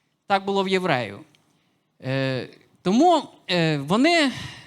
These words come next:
починали їсти, е, таку прісну їжу з першим снопом.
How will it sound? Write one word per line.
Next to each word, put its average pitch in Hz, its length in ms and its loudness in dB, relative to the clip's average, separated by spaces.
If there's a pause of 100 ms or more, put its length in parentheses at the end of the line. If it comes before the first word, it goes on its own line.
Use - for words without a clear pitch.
(360)
починали 233 600 2
їсти, 202 580 -2 (200)
е, 131 360 -8 (320)
таку 180 260 -8
прісну 202 480 -2
їжу 120 460 -6 (400)
з - 120 -12
першим 156 380 0
снопом. 139 600 -6